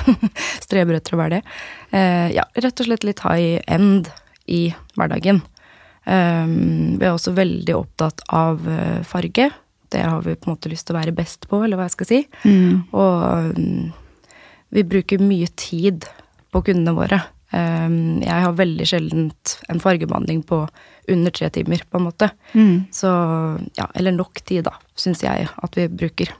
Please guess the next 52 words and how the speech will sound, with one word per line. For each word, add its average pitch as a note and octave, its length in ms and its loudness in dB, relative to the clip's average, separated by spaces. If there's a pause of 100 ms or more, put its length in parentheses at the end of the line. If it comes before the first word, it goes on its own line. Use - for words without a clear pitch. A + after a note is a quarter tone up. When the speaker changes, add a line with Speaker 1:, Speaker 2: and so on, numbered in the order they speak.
Speaker 1:
Men, E3 400 -2
eh, D#3+ 360 -4 (1080)
det G3 100 2
er F3 100 2
jo, F3 300 -2
når - 260 0
vi G#3+ 60 6
begynte G3+ 360 0
med A3 120 4
det, C4 100 4
så G#3 140 -2
var F#3 120 4
det F3 140 0
veldig E3+ 540 0 (260)
annerledes. E3+ 600 2 (340)
Spesielt F3+ 500 -2
kanskje - 260 0
i E3 120 0
Fredrikstad E3 520 -2
da. G3+ 100 4 (640)
At F#3+ 180 -2
vi F3+ 100 0
følte E3 340 -2
at, - 340 -8 (280)
«Gud E3+ 160 0
a - 20 -2
meg, E3 220 0
vi E3 80 -4
bruker E3 260 -6
så - 260 -2
mye F3 240 0
lengre E3+ 260 2
tid F#3 320 0
og F3 100 -2
tar E3+ 220 2
så F3 220 -2
mye E3 140 0
mer D#3+ 160 0
betalt E3 400 -4
enn F#3 80 0
alle D#3+ 160 -2
andre D#3+ 220 -2
rundt D#3+ 240 -2
her», A#3+ 120 4
men F#3+ 320 2 (800)
det G#3 220 0
har F3+ 180 2
jo E3+ 60 -2
fungert F3+ 320 -2
veldig, F3+ 320 0
veldig F3 220 -2
godt. - 320 -4